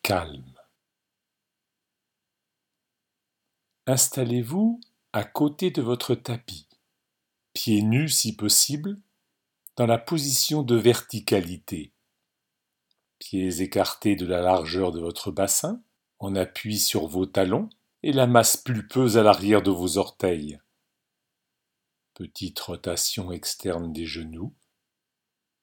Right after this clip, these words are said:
Étirement de la colonne vertébrale,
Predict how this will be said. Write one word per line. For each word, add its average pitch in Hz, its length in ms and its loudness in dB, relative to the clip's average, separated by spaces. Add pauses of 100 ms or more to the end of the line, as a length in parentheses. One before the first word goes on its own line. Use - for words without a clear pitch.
(420)
Étirement 107 720 -4
de 110 80 -2
la 92 140 2
colonne 98 400 0
vertébrale, 117 800 -2